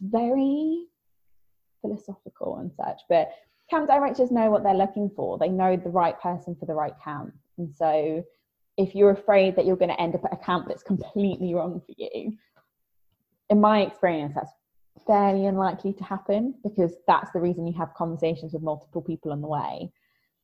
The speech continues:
So yeah, do it. I don't know if I fully answered that question, but I would say do it. Do your research, talk to people,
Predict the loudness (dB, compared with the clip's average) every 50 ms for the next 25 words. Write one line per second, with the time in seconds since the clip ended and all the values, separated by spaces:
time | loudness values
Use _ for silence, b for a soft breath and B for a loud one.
0 | _ _ _ _ -4 -2 0 0 0 0 0 -2 -4 -8 -14 -12 -10 -8 -8 -8
1 | -10 -12 -12 -14 _ _ _ _ _ _ _ _ _ _ _ _ _ -4 -2 -2
2 | -2 -2 -4 -6 -10 -12 -10 -8 -6 -4 -4 -4 -4 -6 -6 -6 -4 -6 -6 -6
3 | -6 -10 -10 -10 -10 -10 -8 -8 -8 -8 -10 -10 -12 -10 -10 -6 -2 2 4 4
4 | 4 2 0 -4 -6 -6 -4 -6 -6 -4 -2 2 4 4 4 4 4 2 0 0
5 | 0 2 2 2 2 0 -4 -10 -8 -4 -4 -4 -4 -4 _ -6 -6 -4 -4 -2
6 | -2 0 0 -2 -2 -6 -8 -12